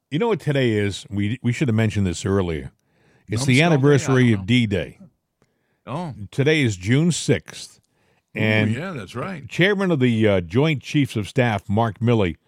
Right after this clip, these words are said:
Speaker 1: he told C N N that, uh, although Ukraine is, quote, "very well prepared for a counteroffensive against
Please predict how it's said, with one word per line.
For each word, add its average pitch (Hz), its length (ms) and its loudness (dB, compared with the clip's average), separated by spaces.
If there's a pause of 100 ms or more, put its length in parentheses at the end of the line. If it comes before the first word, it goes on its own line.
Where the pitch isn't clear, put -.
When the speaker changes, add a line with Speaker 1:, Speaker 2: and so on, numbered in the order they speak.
(880)
Speaker 1:
he 151 140 -2
told 180 320 0
C 180 300 2
N 139 140 6
N 123 360 4
that, 117 360 2
uh, 113 180 2
although 160 320 4
Ukraine 147 560 2
is, 110 240 0
quote, 123 300 0
"very 139 420 2
well 127 240 2
prepared 104 640 0 (380)
for 113 260 0
a 101 120 0
counteroffensive 131 1080 0
against 113 560 -2